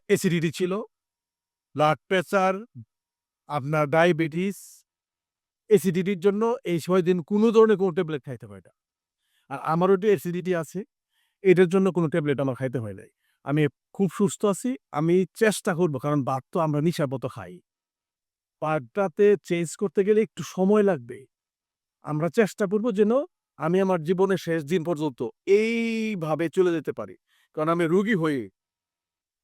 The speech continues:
বেডে শুয়ে শুয়ে মারা যেতে চাই না। আজকে যদি আপনার কাছে যে জ্ঞানটা নিলাম, আপনার কাছে যে প্র্যাকটিক্যাল জ্ঞান, আমি জ্ঞানটা আমি নিলাম, এটা প্রথম আমার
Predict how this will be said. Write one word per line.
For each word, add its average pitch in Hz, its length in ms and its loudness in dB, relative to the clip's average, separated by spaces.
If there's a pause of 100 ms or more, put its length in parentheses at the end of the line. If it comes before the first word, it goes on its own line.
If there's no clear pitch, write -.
বেডে 170 440 4
শুয়ে 220 360 0
শুয়ে 190 180 2
মারা 170 220 0
যেতে 156 200 -8
চাই 110 140 -10
না। 92 140 -18 (200)
আজকে 156 240 -6
যদি 170 180 -2
আপনার 180 380 -2
কাছে 180 220 -6
যে 170 180 0
জ্ঞানটা 160 300 0
নিলাম, 139 360 -4 (840)
আপনার 165 280 -6
কাছে 165 220 -4
যে 170 100 2
প্র্যাকটিক্যাল 208 500 2
জ্ঞান, 175 180 2
আমি 151 160 -2
জ্ঞানটা 147 240 -2
আমি 131 120 -6
নিলাম, 131 320 -8 (440)
এটা 185 180 0
প্রথম 254 540 2
আমার 190 320 -4